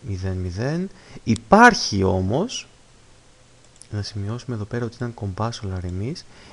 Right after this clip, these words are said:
υπάρχει αυτό εδώ πέρα, άρα αυτό είναι hit. Το δεκαεννιά λοιπόν υπάρχει, το βλέπουμε, ε, εδώ πέρα ότι είναι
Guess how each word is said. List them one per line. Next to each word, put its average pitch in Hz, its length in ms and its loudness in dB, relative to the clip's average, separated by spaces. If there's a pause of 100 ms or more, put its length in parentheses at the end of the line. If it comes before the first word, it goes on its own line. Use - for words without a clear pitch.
υπάρχει 165 460 2
αυτό 127 200 -4
εδώ 104 100 0
πέρα, 196 500 0
άρα 165 200 0
αυτό 151 480 -4 (680)
είναι 135 560 -2 (400)
hit. - 360 4 (260)
Το 117 60 0
δεκαεννιά 110 500 0
λοιπόν 151 420 -2
υπάρχει, 156 580 -2
το 143 100 -2
βλέπουμε, 120 520 -2 (840)
ε, 104 180 2
εδώ 101 320 -2
πέρα 113 420 0
ότι 101 280 -2
είναι 107 420 0